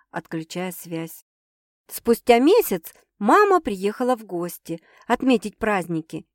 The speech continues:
и младшей сестрёнке тоже пришлось явиться на огонёк.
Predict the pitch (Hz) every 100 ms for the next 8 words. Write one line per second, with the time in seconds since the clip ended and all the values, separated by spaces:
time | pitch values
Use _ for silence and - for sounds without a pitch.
0 | - 226 240 220 185 175 160 175 - 370
1 | 415 392 339 349 320 294 285 294 277 262
2 | 240 233 - 220 214 214 202 214 208 190
3 | _